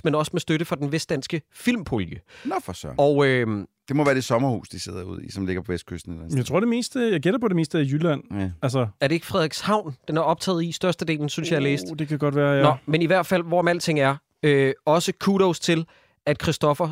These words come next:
Speaker 1: står krediteret bare som Christoffer.
Speaker 2: Det
Speaker 3: Ja.
Speaker 2: troede jeg ligesom, vi havde taget sidst, da vi tog Toscana. Der
Speaker 1: Ja.
Speaker 2: var ligesom, "Prøv at, Christoffer, sød ven, hvis du gerne vil være skuespiller, så skal vi have et efternavn på. Så nytter det ikke noget, at du prøver at være Madonna eller et eller andet.
Speaker 3: Ej,
Speaker 2: Det
Speaker 3: hold
Speaker 2: nytter
Speaker 3: da
Speaker 2: ikke
Speaker 3: op.
Speaker 2: noget.
Speaker 3: Prøv lige
Speaker 2: Jeg vil have nissen på,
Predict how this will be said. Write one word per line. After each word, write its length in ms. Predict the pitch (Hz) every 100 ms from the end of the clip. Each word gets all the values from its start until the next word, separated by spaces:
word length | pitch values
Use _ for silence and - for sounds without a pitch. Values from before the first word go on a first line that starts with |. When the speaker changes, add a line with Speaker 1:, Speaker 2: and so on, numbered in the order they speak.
| 160
Speaker 1:
står 180 | - 151
krediteret 560 | - 135 131 170 131
bare 160 | 123 131
som 160 | 139
Christoffer. 400 | - 131 117 95
Speaker 2:
Det 80 | 107
Speaker 3:
Ja. 140 | 135 151
Speaker 2:
troede 140 | 208
jeg 80 | 220
ligesom, 360 | 190 180 202 165
vi 60 |
havde 280 | 160 147 160
taget 340 | - 147 147
sidst, 320 | 143 110 101 -
da 60 |
vi 160 | 123 117 - -
tog 220 | - 135 -
Toscana. 520 | 139 120 113 95 104
Der 120 | 113
Speaker 1:
Ja. 40 | 156
Speaker 2:
var 60 |
ligesom, 280 | 151 143 147
"Prøv 160 | 170 185
at, 60 | 165
Christoffer, 540 | 160 - 196 226 240 233
sød 180 | 202
ven, 220 | 139 147 170 - _
hvis 140 | 131
du 140 | 190 190
gerne 160 | 160 165
vil 60 |
være 140 | 139 117
skuespiller, 460 | - 160 - 151
så 160 | 147 202
skal 140 | 185
vi 60 | 120
have 80 | 104
et 40 |
efternavn 340 | 120 139 120 87
på. 180 | 156 - - _
Så 160 | - 185
nytter 260 | 175 170
det 60 | 156
ikke 120 | 139
noget, 220 | 139 151
at 140 | 117 120
du 60 |
prøver 260 | 123 123 127
at 60 |
være 100 | 123
Madonna 340 | 120 98 90 104 95
eller 140 | 85 85
et 40 |
eller 100 | 87
andet. 80 | 117
Speaker 3:
Ej, 60 | 151
Speaker 2:
Det 100 | 165
Speaker 3:
hold 100 | 180
Speaker 2:
nytter 200 | 214 247
Speaker 3:
da 40 |
Speaker 2:
ikke 60 | 240
Speaker 3:
op. 60 | 202
Speaker 2:
noget. 240 | 185 208 -
Speaker 3:
Prøv 100 | 185
lige 120 | 196
Speaker 2:
Jeg 120 | 208
vil 60 | 190
have 120 | 156
nissen 300 | 170 226 233
på, 280 | 214 208 196